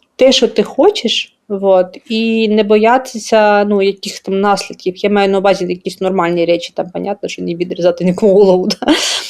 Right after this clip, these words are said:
Ну, вот. А скоріше, е, ну, не знаю, просто от робити те, що ти вважаєш за потрібне, можна пояснювати людям, чому, да, ти вважаєш це за потрібне.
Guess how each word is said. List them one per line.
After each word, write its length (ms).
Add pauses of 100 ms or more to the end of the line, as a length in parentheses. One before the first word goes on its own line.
(100)
Ну, 120
вот. 300
А 180
скоріше, 480 (280)
е, 320
ну, 120
не 100
знаю, 260
просто 320
от 160
робити 380
те, 240
що 180
ти 140
вважаєш 520
за 140
потрібне, 680 (120)
можна 320
пояснювати 580
людям, 300
чому, 320
да, 280
ти 160
вважаєш 400
це 120
за 160
потрібне. 540